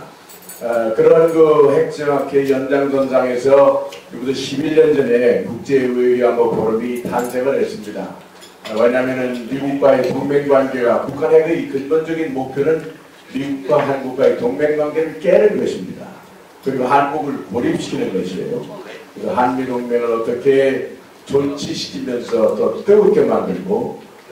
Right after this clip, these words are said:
우리가 주변 사강과의 관계를 원만하고, 어, 아주, 어, 탄력 있게 만들어가느냐 하는데, 에,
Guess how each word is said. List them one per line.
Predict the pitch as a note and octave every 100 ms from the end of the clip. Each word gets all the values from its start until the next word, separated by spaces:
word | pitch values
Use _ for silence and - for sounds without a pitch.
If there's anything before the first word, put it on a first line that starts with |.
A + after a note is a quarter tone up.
| -
우리가 | B2+ B2
주변 | A2+ C3+ C3
사강과의 | - B2+ B2+ C3+ C3 B2+ B2
관계를 | B2 A#2+ A#2+ A#2 A2+
원만하고, | A#2+ - F3 F3 E3 D#3+ - - - - - - -
어, | G#2+ G#2+ G#2 G2+ G2+ F#2+ F#2 -
아주, | A#2+ C3 B2 A#2+ - G3+
어, | G#3 G3+ F#3+ - - - - - -
탄력 | E3 F#3+ G3+
있게 | - - C#3
만들어가느냐 | B2 A#2+ A#2+ A2+ A2 A2+ A2
하는데, | A2+ A2+ A#2 A#2+ A#2 - - - - G#2+
에, | G#2 G2+ G2